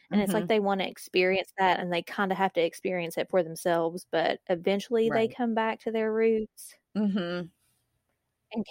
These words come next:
Speaker 1: Kelly did the same thing. So Cheryl described how Kelly knew right away that she would leave their small New Hampshire town to travel after high school. So very unlike us,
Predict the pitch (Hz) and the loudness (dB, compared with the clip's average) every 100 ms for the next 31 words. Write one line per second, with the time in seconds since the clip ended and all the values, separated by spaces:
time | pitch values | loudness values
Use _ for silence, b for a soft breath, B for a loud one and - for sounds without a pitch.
0 | - 269 302 262 208 196 190 185 170 180 | 2 2 4 4 2 0 -2 -2 0 0
1 | 170 - 208 202 b b - 247 220 214 | 0 -6 -10 -12 b b -4 2 4 4
2 | 208 - 277 339 339 - 214 208 196 196 | 2 2 2 2 0 -2 0 2 2 0
3 | 196 202 - 220 214 208 196 180 175 180 | -4 -2 0 2 2 2 0 2 2 4
4 | 175 170 175 180 202 b b b b - | 2 2 2 0 -4 b b b b 2
5 | 196 - 226 208 190 196 185 180 - 185 | 2 4 2 4 4 4 4 2 0 -2
6 | 180 185 185 190 202 - 180 170 196 196 | -2 -2 -4 -4 -4 -4 -4 -4 0 4
7 | 185 180 170 165 175 165 - - - - | 6 6 4 2 -2 -2 -2 -2 -4 -4
8 | 233 - 214 190 208 302 320 311 311 285 | -6 -2 2 4 4 4 0 -4 -4 2
9 | 269 202 - | 4 4 0